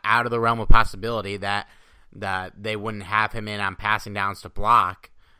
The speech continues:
uh, in addition to pass catching and running, obviously. So I, I don't expect to see much Brown, even if he's active this week. I think it's gonna be a lot of Todd and a little Darrell. Uh, but anyways,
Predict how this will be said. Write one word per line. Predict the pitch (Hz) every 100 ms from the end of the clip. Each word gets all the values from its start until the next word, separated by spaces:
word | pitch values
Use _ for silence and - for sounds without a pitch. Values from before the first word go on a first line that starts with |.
| _ -
uh, | 92 87
in | 107
addition | 107 107 - 101
to | 95 85 - _ -
pass | 113 101
catching | - 107 -
and | 90 87
running, | 104 98 95
obviously. | 104 98 90 - 92
So | - 107 98 - _ _ _ _ _ _ _ _ _ -
I, | 151 151 -
I | 120
don't | 151 170
expect | 165 - 147 139 -
to | -
see | 123 - 127 120 117 113 _ -
much | 120 117 -
Brown, | - 117 110 107 101 95 _ _ _ _ -
even | 120 113
if | 110 -
he's | 101 90
active | 87 85 - - - _ -
this | 95 -
week. | - - -
I | 107
think | 117 123
it's | 113 -
gonna | 120 107
be | 107 104
a | 101
lot | 104 113 117
of | 117
Todd | 117 107 107 107
and | 98
a | 95
little | 98 95
Darrell. | 85 90 85 85 - _ _ _ -
Uh, | - 104 98 -
but | 113 104 - _ - - - - -
anyways, | 139 127 127 -